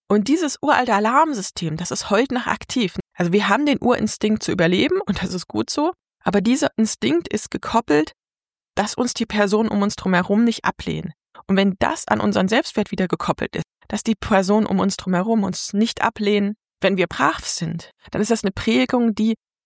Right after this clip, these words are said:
in uns drinne ist, in unserem Nervensystem, ne? Also viele meiner Beraterinnen reden auch über das Thema Nervensystem.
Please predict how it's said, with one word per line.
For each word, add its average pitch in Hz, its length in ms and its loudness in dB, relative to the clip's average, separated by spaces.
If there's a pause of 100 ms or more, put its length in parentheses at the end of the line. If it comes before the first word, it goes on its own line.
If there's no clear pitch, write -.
in 285 140 4
uns - 280 0
drinne 262 340 2
ist, - 300 -2
in 139 80 -2
unserem 214 340 2
Nervensystem, 208 880 0
ne? 214 160 0
Also - 160 -2
viele 202 280 -2
meiner 180 260 2
Beraterinnen 180 640 0
reden 185 260 0
auch - 160 -2
über 180 140 -2
das 175 140 -6
Thema 196 240 0
Nervensystem. 196 800 0